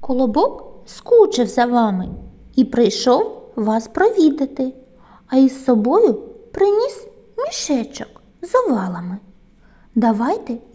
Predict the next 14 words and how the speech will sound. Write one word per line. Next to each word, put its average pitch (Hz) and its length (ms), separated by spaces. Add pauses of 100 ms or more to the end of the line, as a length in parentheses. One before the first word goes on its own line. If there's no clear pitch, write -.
їх 415 180
розглянемо! 226 720 (1000)
Колобок 262 540
говорить, 233 800 (140)
що - 320
це - 200 (380)
не 523 260
просто 330 500
овали, 247 460 (360)
а 247 120
його 233 360
друзі 226 560 (260)
з - 120
казки. 320 640